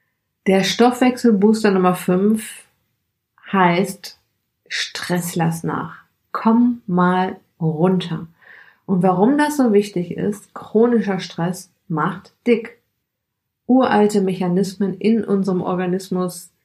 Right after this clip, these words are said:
sorgen dafür, dass du jetzt in einer chronischen Kampf- und Fluchtsituation bist und dafür auch gewappnet bist. Das heißt,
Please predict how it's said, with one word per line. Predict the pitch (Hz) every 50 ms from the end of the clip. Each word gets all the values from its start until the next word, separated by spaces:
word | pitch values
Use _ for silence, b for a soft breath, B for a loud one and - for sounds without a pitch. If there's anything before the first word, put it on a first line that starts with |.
| _ _ _ _ _
sorgen | 175 160 170 190 214 233 269 269 220 180
dafür, | 175 180 175 175 196 185 185 185 190 196 196 b b b b b b b _
dass | - 185 190 185 185
du | - 190
jetzt | 185 185 185 190 190 -
in | - -
einer | - 165 180 180 180 180 180 175 175 175 175 - _ _ _ _ _ _ - 170 165
chronischen | - - 220 226 269 294 285 262 - - 202 190
Kampf- | - - 208 208 214 214
und | - 185 180 165
Fluchtsituation | 170 - - 269 262 - - - 165 165 165 160 156 160 160 - - 160 160 165 175
bist | 175 202 220 220 -
und | - 175 -
dafür | 175 190 190 - - -
auch | 175 165 - -
gewappnet | 196 185 - - - 294 302 - - 208 185 175 - -
bist. | 165 165 196 269 285 - - -
Das | 190 - -
heißt, | 190 185 196 208 208 208 -